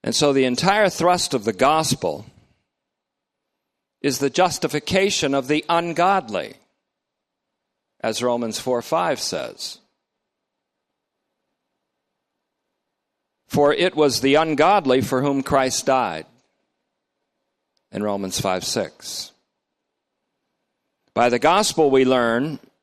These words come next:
that there is not one righteous in all the human race, and that the righteous one is the man from heaven and not a man from the earth.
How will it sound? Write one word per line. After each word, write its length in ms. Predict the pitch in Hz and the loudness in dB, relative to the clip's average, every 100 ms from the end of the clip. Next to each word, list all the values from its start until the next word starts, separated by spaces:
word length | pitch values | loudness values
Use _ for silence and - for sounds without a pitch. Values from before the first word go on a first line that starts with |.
| _ | _
that 180 | 127 127 | 0 2
there 200 | 139 131 | 2 4
is 380 | 123 113 - - | 2 0 -4 -4
not 540 | 113 147 190 214 - | 0 2 2 0 -4
one 600 | 117 131 160 175 170 170 139 | -4 0 2 0 -2 -6 -6
righteous 880 | 117 123 139 131 - 101 - - - - | -6 -2 0 0 -4 -6 -6 -6 -6 -4
in 200 | 113 113 - | -4 -6 -2
all 320 | 139 156 170 | 2 4 2
the 140 | 170 156 | 0 -2
human 340 | 151 147 139 | -2 -2 0
race, 600 | 120 95 95 - - - - _ _ _ _ _ _ _ _ - | 0 0 -2 -4 -6 -8 -14 _ _ _ _ _ _ _ _ -6
and 180 | 123 135 | 0 2
that 180 | 131 | 2
the 120 | 127 117 | 2 2
righteous 640 | 113 156 190 180 151 135 | 4 4 2 0 -2 0
one 560 | 165 165 101 107 123 - _ _ _ _ _ _ _ _ _ _ _ | 0 2 0 -6 -10 -14 _ _ _ _ _ _ _ _ _ _ _
is 200 | - 117 | -6 -4
the 100 | - | 0
man 420 | 117 131 151 165 156 | 0 2 0 -2 -4
from 260 | - 147 | -4 -4
heaven 600 | 127 151 120 87 92 - _ _ _ _ _ _ _ _ _ _ - | -2 -2 -2 -4 -8 -18 _ _ _ _ _ _ _ _ _ _ -8
and 200 | 113 113 | -4 0
not 220 | 127 151 | 0 0
a 80 | 165 | 0
man 400 | 127 107 95 101 | -2 -2 -4 -6
from 240 | - 110 | -6 -4
the 160 | 110 117 | -2 -2
earth. 500 | 120 85 - - | -2 -6 -12 -20